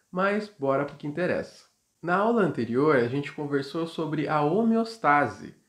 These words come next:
Se você ainda não assistiu, eu recomendo que você clique aqui em cima e veja primeiro, que aí o que a gente vai conversar agora vai fazer mais sentido pra você.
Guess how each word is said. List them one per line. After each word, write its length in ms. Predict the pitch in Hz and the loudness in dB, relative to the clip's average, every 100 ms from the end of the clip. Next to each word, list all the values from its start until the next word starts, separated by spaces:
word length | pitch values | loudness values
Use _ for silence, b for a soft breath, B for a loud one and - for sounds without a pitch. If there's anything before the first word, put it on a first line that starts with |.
| _ _ | _ _
Se 140 | 185 | -2
você 260 | 185 190 208 | -2 0 0
ainda 260 | 202 190 | 2 2
não 300 | 190 214 294 | 2 2 2
assistiu, 640 | 277 - 131 - 180 170 - | 0 -4 -8 -4 0 2 0
eu 100 | - | -2
recomendo 560 | 139 143 147 170 180 | -4 -4 -4 -2 -4
que 100 | 175 | -6
você 280 | 139 139 120 | -8 -8 -12
clique 500 | - - 139 214 254 | -14 -6 -4 -2 -4
aqui 200 | 240 202 | -8 -6
em 80 | 180 | -8
cima 520 | - 185 214 180 117 | -6 -4 -2 -4 -6
e 120 | 156 165 | -8 2
veja 320 | 180 185 185 | 4 4 2
primeiro, 580 | - 226 190 156 120 - b b b b _ | 0 0 2 2 0 -6 b b b b _
que 100 | 175 | 0
aí 260 | 202 240 | 2 0
o 120 | - | -2
que 120 | 151 160 | -6 -6
a 60 | |
gente 240 | 151 151 135 | -4 -6 -2
vai 140 | 135 | -4
conversar 520 | - 123 117 - 120 | -2 -6 -6 -4 0
agora 680 | 123 175 139 135 175 190 127 | 2 0 0 0 2 2 0
vai 120 | 120 | -2
fazer 300 | 123 135 143 | -6 -6 -6
mais 360 | 139 143 196 220 | -2 0 0 -2
sentido 460 | 254 220 175 165 | -6 -6 -4 -4
pra 160 | 170 165 | -4 -4
você. 560 | 185 214 - 110 98 | -2 -4 -2 -4 -4